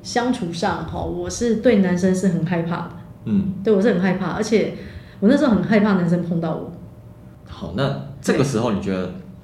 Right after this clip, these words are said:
Speaker 2: 男生朋友，
Speaker 1: 嗯。
Speaker 2: 如果真的就是想对你好的话，可以怎么做？或干脆就是下一位？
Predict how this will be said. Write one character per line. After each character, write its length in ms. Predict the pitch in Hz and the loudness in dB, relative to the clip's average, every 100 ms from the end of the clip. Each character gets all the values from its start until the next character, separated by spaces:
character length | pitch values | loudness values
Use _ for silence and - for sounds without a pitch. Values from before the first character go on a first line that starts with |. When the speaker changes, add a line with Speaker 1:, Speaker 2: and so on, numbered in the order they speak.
| - | -6
Speaker 2:
男 280 | 110 113 131 | -4 -2 0
生 260 | 135 131 | 0 0
朋 220 | 127 90 98 | -2 -2 -2
友， 140 | - - - | -2 -4 -2
Speaker 1:
嗯。 200 | 220 196 - - - - - - - - - - | -2 -2 -6 -16 -20 -20 -20 -20 -20 -20 -20 -6
Speaker 2:
如 200 | 107 113 | -2 0
果 160 | 117 | 0
真 220 | - 104 98 | 0 -2 -2
的 300 | 82 67 - - - - - - | -4 -8 -12 -18 -20 -20 -20 -12
就 100 | - | -6
是 220 | 98 90 80 | -6 -6 -8
想 280 | 90 82 | -8 -6
对 140 | 85 90 | -4 -4
你 100 | 90 | -4
好 140 | 87 | -10
的 60 | - | -10
话， 160 | 87 85 | -12 -8
可 80 | |
以 60 | 90 | -8
怎 120 | - | -8
么 60 | 143 | -10
做？ 160 | - 110 | -8 -2
或 160 | 135 139 | 2 4
干 180 | 127 | 2
脆 160 | 131 117 | 2 0
就 80 | 110 | 0
是 200 | 110 92 - - - - | -2 -6 -8 -16 -20 -14
下 180 | - 131 | 0 4
一 60 | 143 | 6
位？ 760 | 160 160 156 151 143 - - | 6 6 4 4 2 -4 -12